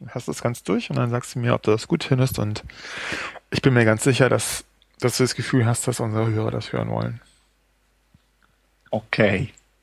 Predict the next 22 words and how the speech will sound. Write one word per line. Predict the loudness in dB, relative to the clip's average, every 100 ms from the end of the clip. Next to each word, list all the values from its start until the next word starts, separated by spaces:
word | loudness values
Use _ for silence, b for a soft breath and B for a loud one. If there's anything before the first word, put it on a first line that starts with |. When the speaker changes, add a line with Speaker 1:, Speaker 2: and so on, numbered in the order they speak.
| _ -14 -14 _ _ -20 _ _ _ b b b b _ _ _ -2
Speaker 2:
Dann | 0 2
machen | 0 0 -2
wir |
das | -2 -6 -8
so. | -10 -12 _ _ _ 4
Speaker 1:
Cool. | 4 4 0 _ _ _ _ _ _
Super. | 0 4 4 2 -2 _ _ _
Speaker 2:
Aber, | 0 2 2
aber | 0 0 0
Jakob, | 0 0 -4 -8
echt, | -8 -8 _
ich, | -8 -6 -6
ich | -6 -4
freu | -2
mich | -2 -2 -6 _
tierisch. | -2 2 2 -2 -8 B B 0
Speaker 1:
Ich | 2
Speaker 2:
Dann | 4
Speaker 1:
freu | 4 4
mich | 2
auch. | 2 2 0
Felix, | 0 0